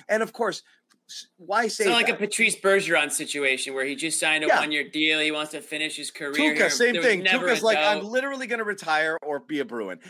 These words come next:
Speaker 1: But again, they're
Speaker 2: Right.
Speaker 1: advanced. They're late in their careers. They've established a families here. They're happy here. It's a different situation with those guys. But yeah, you know, th-,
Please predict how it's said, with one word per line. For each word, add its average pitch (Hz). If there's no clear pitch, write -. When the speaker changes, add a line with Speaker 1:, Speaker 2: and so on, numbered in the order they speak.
Speaker 1:
But 226
again, 208
they're 247
Speaker 2:
Right. 208
Speaker 1:
advanced. 165
They're 175
late 165
in 175
their 160
careers. 151
They've 156
established 160
a -
families 170
here. 160
They're 127
happy 151
here. 156
It's 170
a 208
different 185
situation 123
with 139
those 139
guys. 156
But 156
yeah, 151
you 147
know, 123
th-, 185